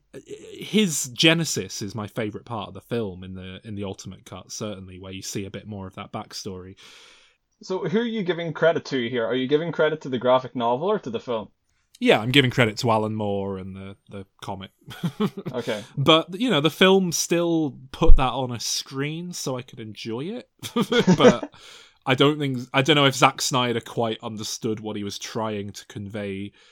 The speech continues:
Speaker 1: was happening with the origin story, you know, 'cause I think he would have framed it and timed it a bit differently if he did.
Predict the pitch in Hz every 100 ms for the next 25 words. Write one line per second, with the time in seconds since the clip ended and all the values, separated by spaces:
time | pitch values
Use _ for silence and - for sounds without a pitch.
0 | _ _ _ _ 113 113 - 107 - 104
1 | 90 90 92 - 98 98 95 95 - 92
2 | 92 - 98 98 98 98 95 107 113 -
3 | 107 104 113 110 101 98 - 123 107 104
4 | 107 104 95 95 - 101 98 101 104 98
5 | 101 104 - 110 - 98 101 101 98 95
6 | 90 107 131